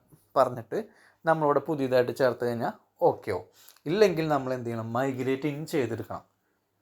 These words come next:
മനസ്സിലായോ? ഈ മൈഗ്രേറ്റ് ഇൻ ചെയ്യണ സമയത്തും എവിടെ നിന്നാണോ വന്നത് അവിടുത്തെ ടീച്ചർ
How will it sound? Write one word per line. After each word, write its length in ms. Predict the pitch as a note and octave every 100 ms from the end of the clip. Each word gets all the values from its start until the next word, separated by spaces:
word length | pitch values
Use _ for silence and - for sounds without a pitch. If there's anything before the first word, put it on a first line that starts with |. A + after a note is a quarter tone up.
| _
മനസ്സിലായോ? 380 | C#3+ C3 A2 F#2 - _
ഈ 80 | D3
മൈഗ്രേറ്റ് 560 | F3 D#3+ D#3 D3+ E3+ F#3
ഇൻ 140 | F3+
ചെയ്യണ 260 | F3+ F#3 D#3+
സമയത്തും 520 | D#3+ D#3+ C#3 B2+ B2+ F#3 _ _ _ _ -
എവിടെ 240 | A#2 B2+
നിന്നാണോ 260 | C3+ D#3+ E3+
വന്നത് 300 | F3 C#3 D3
അവിടുത്തെ 340 | B2+ A#2+ C#3
ടീച്ചർ 260 | D#3+ D#3